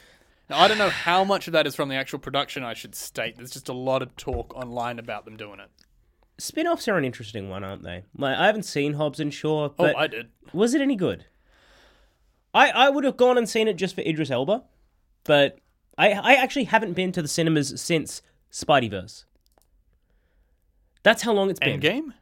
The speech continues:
Speaker 2: Was Endgame before or after?
Speaker 1: No, that was, like, the next year. Spideyverse was last year.
Speaker 2: Okay.
Speaker 1: We've
Speaker 2: Endgame,
Speaker 1: had,
Speaker 2: that's
Speaker 1: um,
Speaker 2: it.
Speaker 1: Far From Home, Endgame, Captain, no, Ca-, yeah, Captain Marvel was after
Speaker 2: That's right.
Speaker 1: Spideyverse.
Speaker 2: Yeah, no, it must have been Endgame. God,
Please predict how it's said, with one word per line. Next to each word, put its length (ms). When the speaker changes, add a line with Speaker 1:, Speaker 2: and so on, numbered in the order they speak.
Speaker 2:
Was 120
Endgame 300
before 340
or 80
after? 400
Speaker 1:
No, 160
that 200
was, 100
like, 100
the 60
next 260
year. 320
Spideyverse 520
was 100
last 300
year. 200
Speaker 2:
Okay. 360
Speaker 1:
We've 140
Speaker 2:
Endgame, 60
Speaker 1:
had, 220
Speaker 2:
that's 220
Speaker 1:
um, 60
Speaker 2:
it. 200
Speaker 1:
Far 200
From 180
Home, 280
Endgame, 500
Captain, 500
no, 140
Ca-, 160
yeah, 100
Captain 320
Marvel 440
was 100
after 260
Speaker 2:
That's 100
right. 200
Speaker 1:
Spideyverse. 60
Speaker 2:
Yeah, 120
no, 140
it 40
must 200
have 100
been 180
Endgame. 240
God, 300